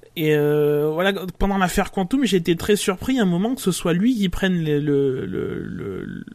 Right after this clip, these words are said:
le, le micro, parce que Gérard Lopez, effectivement, on l'a jamais vraiment vu au devant de la scène.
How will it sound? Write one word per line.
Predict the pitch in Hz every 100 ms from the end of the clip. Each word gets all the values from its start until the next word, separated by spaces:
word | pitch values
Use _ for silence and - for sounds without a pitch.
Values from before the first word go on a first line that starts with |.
| -
le, | - 113
le | 135 147
micro, | 156 151 - 294
parce | 185 -
que | 180
Gérard | 156 160 170
Lopez, | 165 165 208 262 214 - - - - -
effectivement, | 143 156 - 185 254
on | 233
l'a | 175 165
jamais | 202 196 202 190 185
vraiment | 160 160 190 233 247
vu | 196 262
au | 190
devant | 175 170 160
de |
la | 139
scène. | - 240 311